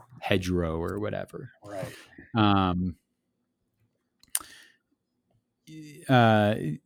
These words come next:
Speaker 1: I didn't think we were gonna talk about hedge funds this, this
Speaker 2: I kn-,
Speaker 1: episode,
Speaker 2: yeah.
Speaker 1: but
Speaker 2: Yeah,
Speaker 1: that's
Speaker 2: we're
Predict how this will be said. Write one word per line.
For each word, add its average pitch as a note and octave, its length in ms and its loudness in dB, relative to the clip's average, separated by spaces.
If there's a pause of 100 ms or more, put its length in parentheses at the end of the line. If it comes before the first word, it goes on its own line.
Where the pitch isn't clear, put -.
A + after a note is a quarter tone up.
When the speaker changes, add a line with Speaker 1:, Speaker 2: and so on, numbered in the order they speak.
(400)
Speaker 1:
I E3+ 100 6
didn't F#3+ 200 6
think F#3+ 160 6
we E3+ 60 6
were C#3 80 8
gonna C#3+ 180 8
talk A#2 240 4
about A2 180 8
hedge D3 300 2
funds F2+ 400 0
this, - 480 -4 (240)
this G2+ 240 -2
Speaker 2:
I - 20 -8
kn-, B2 120 -8
Speaker 1:
episode, F#2 520 -4
Speaker 2:
yeah. A2 460 -4
Speaker 1:
but F#2+ 160 2 (500)
Speaker 2:
Yeah, D#3+ 160 -6
Speaker 1:
that's C#3+ 260 4
Speaker 2:
we're C#3+ 280 4